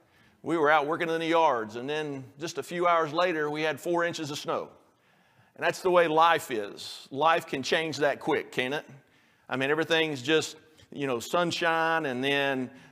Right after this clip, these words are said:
it could just change in a moment with, without even any notice. Winter can come, storm can come, difficulties can come.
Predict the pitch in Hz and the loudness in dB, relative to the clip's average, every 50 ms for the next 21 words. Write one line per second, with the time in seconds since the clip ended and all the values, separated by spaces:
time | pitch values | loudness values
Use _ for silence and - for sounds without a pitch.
0 | _ - - - - 113 110 - - 131 156 147 131 147 143 - - - - - | _ -18 -18 -16 -14 -14 -12 -10 -8 -6 -6 -4 -4 -4 -6 -6 -8 -10 -6 -2
1 | 185 185 196 202 202 202 180 180 180 165 160 156 156 156 160 160 151 131 117 113 | -2 0 0 -2 -2 -4 -2 -2 -2 -2 -2 -4 -2 -2 -2 -2 -2 -4 -6 -8
2 | 113 113 - - 127 123 131 123 - - - - 135 131 123 160 156 160 170 170 | -10 -12 -12 -14 -10 -10 -10 -10 -10 -16 -20 -12 -10 -8 -4 -2 0 0 0 -2
3 | 165 160 160 156 147 147 143 135 127 127 127 120 107 110 107 107 - - - - | -2 -4 -4 -6 -6 -6 -6 -6 -4 -4 -4 -4 -6 -6 -10 -12 -14 -16 -16 -16
4 | - - - _ _ _ _ _ _ _ _ _ _ _ _ _ _ _ _ _ | -18 -20 -20 _ _ _ _ _ _ _ _ _ _ _ _ _ _ _ _ _
5 | _ _ _ _ _ _ _ _ _ _ _ _ _ _ _ - 131 147 151 143 | _ _ _ _ _ _ _ _ _ _ _ _ _ _ _ -6 -4 -2 0 0
6 | 131 - 127 113 107 131 110 104 104 - - - 156 156 151 139 123 113 - 123 | 0 -2 -4 -6 -4 -4 -4 -4 -4 -8 -6 -4 -4 -2 -2 -2 -4 -4 -6 -8
7 | 110 107 - 113 107 98 95 95 - 95 - _ _ _ _ _ _ _ _ _ | -8 -8 -8 -8 -10 -10 -10 -14 -18 -20 -20 _ _ _ _ _ _ _ _ _
8 | _ _ - - 117 117 139 143 143 - 117 - - 110 107 - 107 101 - - | _ _ -20 -20 -12 -8 -8 -8 -8 -8 -12 -10 -10 -10 -10 -10 -14 -16 -16 -18
9 | - 98 - - 98 - 73 - 110 | -18 -20 -16 -16 -16 -16 -16 -20 -20